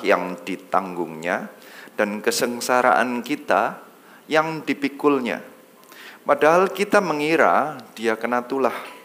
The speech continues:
dipukul dan ditindas Allah. Tetapi dia tertikam oleh karena pemberontakan kita. Dia diremukkan oleh karena kejahatan kita.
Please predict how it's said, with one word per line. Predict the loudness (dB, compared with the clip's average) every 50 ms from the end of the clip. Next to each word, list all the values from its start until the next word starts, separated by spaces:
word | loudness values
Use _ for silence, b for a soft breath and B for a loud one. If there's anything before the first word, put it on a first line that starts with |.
| B B -20 B B B B B B B -6
dipukul | -4 -2 -4 -4 -2 0 0 2 2 2 0 -2 0
dan | 0 0 0 0 -2 -6
ditindas | -6 -4 -4 -2 -2 0 -2 -2 -2 -2
Allah. | 0 2 2 2 0 -2 -4 -14 -16 -6 -2
Tetapi | -2 2 4 4 4 4 4 0 -2 -2 -4 -8 -12 -18 -20 -20 B B B B B B B B B
dia | 0 2 4 6
tertikam | 4 4 4 2 -2 -2 0 2 4 4 4 2 0 -8 -8 -10 -12 -8 -2
oleh | 0 2 4 2 2
karena | 2 2 2 2 4 4 2 2 4 4 2 0
pemberontakan | 2 4 2 4 4 4 4 4 4 2 2 -2 -2 0 0 -2 -2 -2
kita. | -2 -2 -2 0 0 -2 -2 -6 -18 -20 -20 -20 B B B B B B B
Dia | B 2 4 4 4
diremukkan | 4 2 2 0 2 2 0 0 0 -2 -2 0 0 0 0 0 -2 -4 -2
oleh | 2 2 4 4 4 2 0 -2
karena | 0 0 2 2 0 0 2 2 2 2 2
kejahatan | 0 -2 -2 0 -2 -2 0 -2 0 2 0 0 0 -2 -6
kita. | -8 -4 -2 0 -2 -2 -2